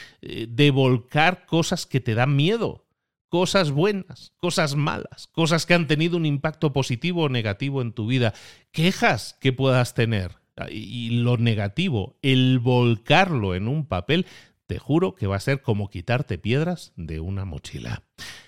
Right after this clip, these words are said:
Lo vamos a dejar aquí, cortito el episodio de hoy, cortito y al pie, como dice aquel, ¿no? Bueno, pues cortito y al pie,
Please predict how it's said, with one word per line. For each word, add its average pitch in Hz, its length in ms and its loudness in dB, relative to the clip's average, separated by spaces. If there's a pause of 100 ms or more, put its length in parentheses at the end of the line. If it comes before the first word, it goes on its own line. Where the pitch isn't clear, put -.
(260)
Lo 120 80 2
vamos 156 200 2
a 147 60 4
dejar 117 220 2
aquí, 101 200 -4
cortito 139 640 -2
el 120 100 2
episodio 113 440 0
de 117 180 2
hoy, 180 140 0
cortito 170 560 0
y 165 80 6
al 147 180 6
pie, 131 280 6
como 104 200 -4
dice 107 220 -2
aquel, 78 320 -10
¿no? 143 160 -4
Bueno, 123 240 -2
pues 95 160 -10
cortito 170 400 -6
y 151 60 -2
al 107 160 -2
pie, 170 340 -6